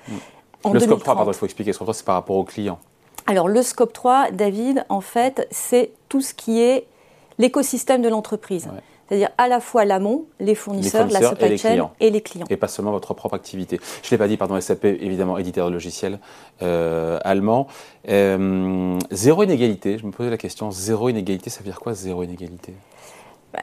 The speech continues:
Speaker 2: effectivement, nous essayons de travailler, euh, sur une conception, euh, relativement holistique, euh, de l'E S G, donc l'environnement, qui est un de nos gros piliers, mais également le social et la responsabilité de l'entreprise à cet égard,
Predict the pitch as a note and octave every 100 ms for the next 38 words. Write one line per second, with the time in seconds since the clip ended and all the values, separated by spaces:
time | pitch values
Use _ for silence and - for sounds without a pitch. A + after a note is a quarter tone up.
0 | - A#3 C4+ C4 - B3+ B3+ B3 F3 A3
1 | A3+ A3+ - A3+ A#3 - G3+ F#3+ F#3+ G3
2 | G#3 F#3 D#3+ - G3 F#3+ F#3 G3 - F#3
3 | - G#3 G3 D#3 D3 F3 F3+ F3+ - F#3+
4 | - G3 F#3 F#3+ - G#3 - E3 E3 E3+
5 | D#3+ D#3+ D#3+ D#3+ A#3 C4 A3+ E3 E3 -
6 | F3 F3+ E3+ E3+ E3 E3+ G#3 A#3+ - F#3
7 | F3 E3+ D#3+ E3 - E3+ F#3 G#3+ - F3
8 | E3 - F#3 F#3+ F3 F3+ E3+ _ _ F3
9 | F3 F3 D#3+ F#3+ A3 G#3+ _ - - -
10 | - _ G#3 G#3 F#3+ G3 - F#3 G3 F3+
11 | F3+ F#3+ F3+ E3+ - F3+ F#3 E3 E3 E3
12 | E3 F#3+ G#3+ B3+